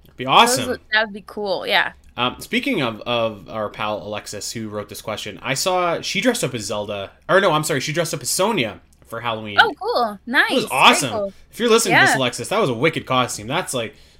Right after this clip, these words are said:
Speaker 1: it was, it was a crazy how good that costume was. So, uh, shout
Speaker 2: Very
Speaker 1: out to you.
Speaker 2: cool.
Speaker 1: I, like,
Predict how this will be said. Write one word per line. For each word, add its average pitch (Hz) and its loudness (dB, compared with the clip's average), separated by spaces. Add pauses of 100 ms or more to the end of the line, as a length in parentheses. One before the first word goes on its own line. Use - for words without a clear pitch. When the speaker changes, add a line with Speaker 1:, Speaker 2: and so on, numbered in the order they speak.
(160)
Speaker 1:
it 185 -2
was, 160 0
it 147 2
was 139 -2
a 127 -2
crazy 127 0 (100)
how 151 0
good 127 -4
that 107 -6
costume 104 -8
was. 95 -14
So, 104 -8
uh, 101 -8
shout 247 0
Speaker 2:
Very 220 4
Speaker 1:
out - 0
to 202 0
you. 190 0 (300)
Speaker 2:
cool. 147 -2
Speaker 1:
I, 208 2
like, 226 4